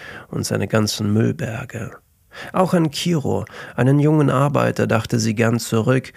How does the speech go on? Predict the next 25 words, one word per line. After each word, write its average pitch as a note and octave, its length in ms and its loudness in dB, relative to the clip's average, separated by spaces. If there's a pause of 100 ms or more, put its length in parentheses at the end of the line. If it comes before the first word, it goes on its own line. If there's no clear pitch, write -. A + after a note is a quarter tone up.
(320)
auch A2+ 220 -2
wenn A#2+ 120 2
ihr A2+ 100 2
dabei G#2+ 260 2
meist A2+ 400 2
ein G#2+ 160 4
paar G#2+ 220 -2
Tränen A#2+ 420 -4
entglitten. - 760 -6 (540)
Er G2+ 240 -2
hatte G#2+ 200 -2
ihr G#2+ 320 0
einst G#2+ 340 0
eine G#2 160 0
Packung G#2+ 480 -2
Buntstifte A#2 720 -2
geschenkt, A2 640 0
die A2+ 60 0
er G#2+ 120 2
zwischen A2+ 460 -4
dem A2 160 0
giftigen A2 560 0
Müll A2+ 240 2
gefunden A2 600 -2
hatte. G#2 460 -6